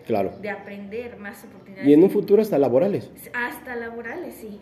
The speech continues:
Speaker 1: Sí, de, de
Speaker 2: Pero,
Speaker 1: una, una carrera, este
Speaker 2: eh, podría comentar yo que ahora, bien, si bien armamos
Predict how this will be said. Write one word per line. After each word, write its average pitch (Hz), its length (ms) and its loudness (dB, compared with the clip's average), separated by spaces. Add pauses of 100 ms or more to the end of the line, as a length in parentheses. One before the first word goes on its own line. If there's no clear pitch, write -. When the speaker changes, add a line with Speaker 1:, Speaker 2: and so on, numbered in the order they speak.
Speaker 1:
Sí, 120 260 -6
de, 110 160 2
de 107 80 2
Speaker 2:
Pero, 110 120 4
Speaker 1:
una, 139 420 4
una 143 260 4
carrera, 113 680 -2
este 196 840 -4
Speaker 2:
eh, - 120 -16
podría 240 340 -14
comentar 294 400 -12
yo 240 240 -12
que 185 420 -12 (920)
ahora, 240 520 -10 (140)
bien, 285 380 -12 (100)
si - 240 -14
bien 285 320 -10 (760)
armamos 247 800 -10